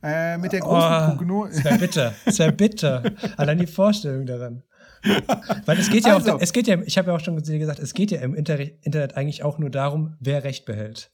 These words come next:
Speaker 2: Es geht
Speaker 1: Richtig.
Speaker 2: ganz oft nicht um die Sache, sondern es geht nur darum, wer Recht hatte. Und wenn wir jetzt mal ganz kurz, äh, auch abstrahieren von diesem Podcast und diesem Crowdfunding, was natürlich ein, ein Gag ist, ne? Also es ist eine Challenge zwischen uns beiden. Natürlich,
Speaker 1: <laughs>
Speaker 2: ihr müsst nicht spenden, ne? Wie schon gesagt, aber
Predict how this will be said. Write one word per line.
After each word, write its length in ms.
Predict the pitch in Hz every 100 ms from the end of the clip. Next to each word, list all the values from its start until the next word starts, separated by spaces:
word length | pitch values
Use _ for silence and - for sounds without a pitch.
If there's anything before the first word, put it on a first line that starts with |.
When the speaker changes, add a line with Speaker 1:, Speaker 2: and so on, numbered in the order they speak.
| _ 147
Speaker 2:
Es 120 | -
geht 160 | 175 175
Speaker 1:
Richtig. 240 | 277 202
Speaker 2:
ganz 300 | 190 208 - -
oft 540 | 202 208 - - -
nicht 240 | 156 220 -
um 80 | 190
die 100 | 180
Sache, 260 | 185 151
sondern 220 | 139 131 -
es 60 |
geht 240 | - 196 240
nur 100 | 262
darum, 300 | 220 220 190
wer 140 | 185
Recht 240 | 196 -
hatte. 300 | 127 - 120 - - - - -
Und 280 | 160 156
wenn 140 | 165 185
wir 80 | 190
jetzt 100 | 185
mal 120 | 180
ganz 240 | 214 208
kurz, 340 | 202 202 - -
äh, 120 | 151
auch 160 | 160 160
abstrahieren 520 | 160 - 156 151 175
von 120 | 170
diesem 220 | 139 135 131
Podcast 400 | 147 156 143 135
und 100 | 117
diesem 160 | 117
Crowdfunding, 540 | 107 131 135 135 123 127
was 140 | 127
natürlich 280 | 135 135 147
ein, 140 | 135 - - -
ein 120 | 139 131
Gag 260 | 147 156
ist, 180 | 104 -
ne? 180 | 123 139
Also 340 | 127 127 127
es 320 | 143 131 -
ist 100 | 135
eine 100 | 151
Challenge 320 | 139 165 180 180
zwischen 320 | - 160 160
uns 240 | 160 175
beiden. 460 | - 151 156 160 165 - - _
Natürlich, 600 | 131 - 180 - - - - -
Speaker 1:
<laughs> 180 | - -
Speaker 2:
ihr 120 | 160
müsst 300 | 147 214 -
nicht 100 | 190
spenden, 460 | - 175 175 185 170
ne? 180 | 160 170
Wie 100 | 156
schon 180 | 160 156
gesagt, 480 | 143 139 156 160 -
aber 380 | 151 156 160